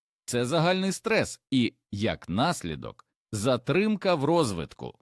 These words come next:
Давайте підсумуємо, в яких умовах живе рослина у спільному ящику. Вона постійно бореться за світло, вона конкурує за воду та їжу.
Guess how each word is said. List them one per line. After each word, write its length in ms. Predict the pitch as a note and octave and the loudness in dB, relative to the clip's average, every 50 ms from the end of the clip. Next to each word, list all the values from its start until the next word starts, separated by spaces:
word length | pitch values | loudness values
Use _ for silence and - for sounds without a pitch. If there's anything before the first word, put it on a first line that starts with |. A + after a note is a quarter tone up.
| _ _ _ _ - | _ _ _ _ -10
Давайте 500 | G2 F#2 A2+ G#2 F#2+ A2 A2+ A#2 - A#2 | -6 -2 -2 0 2 2 2 0 0 -2
підсумуємо, 720 | F#2+ - A#2+ - - - D#3 D#3 D#3 C3 F#2 D#2 D2+ D2+ D2 | -4 -4 -6 -6 -4 -2 0 2 2 2 2 0 -2 -4 -4
в 80 | C#2+ | -4
яких 500 | E2 G2+ G#2+ G2+ - - D3+ C3+ - - | -2 0 0 0 0 0 0 0 -2 -2
умовах 440 | - F#2 G2+ A#2+ D3 C3+ F#2+ F2 F2 | -4 0 2 2 2 2 2 0 -2
живе 280 | E2 F#2 G2+ G2 G#2+ A2 | -2 -2 -2 0 0 0
рослина 480 | A2+ G#2+ - - C3+ E3 F#3 F#3+ G3 | 0 0 -2 -2 0 0 0 0 0
у 100 | G3 G3+ | 0 -2
спільному 520 | - - - - A#2+ A2+ A#2 A#2+ B2 B2 B2+ | -2 -4 -2 -2 0 2 2 2 2 2 2
ящику. 640 | A2+ F#2+ E2 C#2 - - - - - - - - _ _ _ _ _ _ - | 2 0 -2 -2 -4 -8 -10 -12 -12 -14 -20 -20 _ _ _ _ _ _ -8
Вона 440 | F#2 G2+ A#2+ A#2 A2+ C#3 F#3+ G#3+ A3 | -2 0 2 2 2 2 2 2 2
постійно 680 | - G#3 G3 - - - - - C#3 E3 F#3 F#3+ F#3+ E3+ | 2 2 2 2 0 -4 -6 -4 -2 -2 0 0 -2 -2
бореться 540 | A#2+ F2+ G#2 G#2 G#2 G#2 G#2 F#2 - A#2+ A2 | 0 0 2 2 2 2 0 -2 -2 -4 -2
за 180 | G2 A2+ A#2 | -2 -2 -2
світло, 560 | - - - B2 B2 F#2+ - - C2 - - _ _ _ _ _ _ - | -4 -4 -4 -2 -2 -2 -2 -6 -10 -12 -12 _ _ _ _ _ _ -8
вона 480 | E2+ F#2 A2+ A2+ G#2+ A2 A#2 A2 G2 | -4 0 0 2 2 2 2 2 0
конкурує 600 | - - D#2+ D#2+ D2 - F2 F#2 A2 A2 G2+ F2 D2+ | -2 -2 -4 -6 -6 -4 -2 -2 0 0 0 0 -2
за 180 | D2 E2+ F2 | -2 -4 -4
воду 360 | F2 F#2+ C3+ F#3+ G3 F3+ G3+ F3 | -2 0 2 2 2 2 -2 -2
та 140 | - F#3+ | 0 0
їжу. 440 | E3+ C3+ F#2 D#2+ D2 C#2+ C2 C2 B1 | -2 0 -2 -4 -4 -6 -6 -10 -12